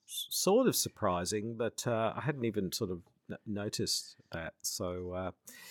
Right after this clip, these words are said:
yes, so it is, it is feeling a bit gr-, grindy, and like I say, I'm, I'm kind of not really,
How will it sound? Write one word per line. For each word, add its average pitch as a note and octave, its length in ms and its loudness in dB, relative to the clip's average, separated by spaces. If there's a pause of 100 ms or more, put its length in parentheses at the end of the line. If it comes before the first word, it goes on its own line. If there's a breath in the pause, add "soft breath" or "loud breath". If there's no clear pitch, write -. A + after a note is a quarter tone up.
(260 loud breath)
yes, A#2+ 280 10
so A#2+ 340 8
it B2 160 6
is, - 540 6
it A#2 120 8
is B2+ 180 8
feeling A2 360 6
a G2+ 40 0
bit G2 160 0 (520)
gr-, G2+ 100 -4 (180)
grindy, G2+ 720 4
and G2 100 0
like G#2 220 2
I G2 40 2
say, G#2+ 280 4
I'm, F#2+ 160 0 (140)
I'm G2 100 -6
kind C#3+ 240 -2
of C3 100 -2
not G#2 320 2
really, G2 640 0